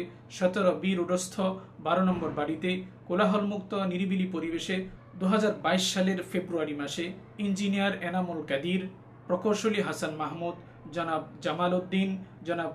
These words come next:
ফজলুল হক সাহেবদের মেধাশ্রম ও যৌথ পরিকল্পনায় উদ্বোধন হয়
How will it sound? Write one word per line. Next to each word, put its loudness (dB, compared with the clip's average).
ফজলুল 0
হক -2
সাহেবদের -2
মেধাশ্রম 0
ও 4
যৌথ 2
পরিকল্পনায় -4
উদ্বোধন -2
হয় 2